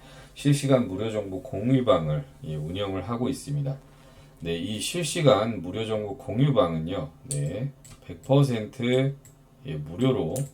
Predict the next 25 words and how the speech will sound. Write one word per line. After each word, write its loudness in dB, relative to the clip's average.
어, -6
진행을 -4
하고 -2
있고, -4
네, 2
영상에서 2
미처 -6
알려드리지 -4
못한, 0
예, -8
해당 0
종목에 -6
대한 -4
디테일한 2
내용과, -2
예, -6
당일 -4
중요 -6
시황과 -2
핵심 -4
이슈를 -6
빠르게, 2
예, -8
전달해드리고 -6
있고, -6